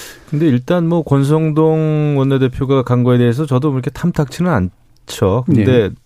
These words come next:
Speaker 1: 내일 돌아오니까요.
Speaker 2: 음.
Speaker 1: 뭐 일 주, 이 주 길게 가는 게 아니라
Speaker 2: <laughs> 예.
Speaker 1: 굉장히 짧은 일정입니다. 그리고 이제 가서 또 뭐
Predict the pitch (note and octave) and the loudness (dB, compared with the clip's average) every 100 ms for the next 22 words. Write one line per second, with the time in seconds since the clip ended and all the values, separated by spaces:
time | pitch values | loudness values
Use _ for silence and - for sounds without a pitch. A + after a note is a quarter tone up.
0 | _ - G#2+ C#3+ F3+ C#3+ C#3 D3 G2+ - | _ -2 2 2 2 2 2 2 0 0
1 | F#2+ D3+ - A#2 F#2+ F#2+ G2+ B2 A#2+ G#2+ | -2 -4 -4 -4 -2 -4 0 2 4 4
2 | C3 C3+ E3 B2+ B2 C3+ B2+ G#2 D#3 B2+ | 2 2 2 2 2 2 2 0 0 4
3 | C#3 B2+ B2 D#3+ A#2+ G2+ D3+ - A#2+ C#3 | 4 4 2 2 0 0 -2 0 0 2
4 | D#3+ E3 E3+ D3+ C#3 G2+ - G2+ F2+ E2+ | 0 0 0 0 2 0 0 0 0 -4
5 | E2+ E2 A2+ A#2+ D#2+ - - G2+ G#2 F#2+ | -4 -2 -2 -4 -6 -12 -10 -8 -8 -8
6 | G2 F#2+ - - - - F#2+ G#2+ - A2 | -8 -8 -14 -20 -20 -6 -4 -4 -2 -2
7 | G2 F#2 F#2+ | 0 -2 -4